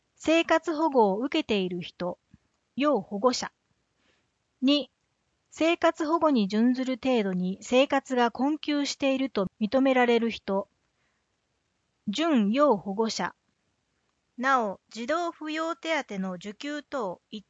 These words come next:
定の要件が必要となります。援助内容、学用品費、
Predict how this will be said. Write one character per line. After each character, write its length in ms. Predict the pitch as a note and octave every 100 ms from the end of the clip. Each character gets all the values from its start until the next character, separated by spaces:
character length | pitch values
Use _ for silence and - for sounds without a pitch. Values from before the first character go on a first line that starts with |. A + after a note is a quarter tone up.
| -
定 180 | E4 E4+
の 140 | E4
要 240 | D#4 D#4
件 280 | D4+ D#4+ C4
が 120 | F#3
必 300 | F3 - -
要 180 | B3 A#3+
と 120 | A#3
な 120 | A3 G#3
り 120 | G3+
ま 180 | G3 G#3+
す。 200 | - _ _ _ _ _ _ _ _ _ _ _ _ -
援 240 | C4 E4
助 140 | D#4+ D#4+
内 300 | D#4 D4+ G#3+
容、 300 | F#3+ F#3 - _ _ _ _ _ _ _ _ -
学 280 | A3+ A3+ D#4+
用 220 | E4 D#4+
品 260 | D#4 D#4 C#4
費、 320 | - F#3+ F3